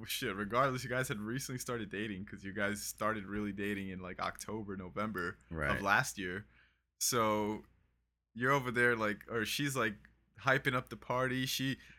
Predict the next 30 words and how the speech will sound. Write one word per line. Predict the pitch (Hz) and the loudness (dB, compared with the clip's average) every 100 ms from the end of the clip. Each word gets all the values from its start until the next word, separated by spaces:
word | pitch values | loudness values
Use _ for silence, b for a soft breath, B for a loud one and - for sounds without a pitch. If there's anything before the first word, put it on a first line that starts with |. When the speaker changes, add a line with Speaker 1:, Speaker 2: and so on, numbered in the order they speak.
| _ | _
Speaker 1:
gets | 113 135 135 | 0 2 2
this | 131 123 | -2 -2
whole | 139 131 | 0 -2
place | - 135 135 135 | -2 0 0 2
rented | 117 131 135 113 | 2 2 2 4
out, | 120 127 120 | 6 6 4
calls | - 123 123 | 0 0 0
all | 123 | 0
her | 135 117 | 0 -4
closest | - 127 123 120 | -2 -2 -2 -2
friends, | - 123 127 | 0 0 0
like, | 139 - | -2 -2
"Oh | 403 | 0
my | 381 381 | 0 6
God, | 359 349 320 285 | 8 10 8 6
everybody | 220 220 214 208 208 | 2 4 6 4 2
meet | 208 220 | 0 2
my | 202 | 4
new | 202 208 | 4 2
boyfriend. | 175 190 202 190 185 185 180 180 | 4 2 4 4 6 6 2 4
Yes, | 170 185 185 185 190 180 | 4 6 4 2 0 -2
this | 170 170 | -4 0
is | 320 | 4
the | 175 | 4
amazing | 165 175 180 165 | 4 2 4 8
guy | 165 165 | 12 12
I've | 175 | 10
been | - | 2
talking | - 151 175 175 | 6 10 10 6
about." | 170 160 165 160 156 | 0 8 10 10 8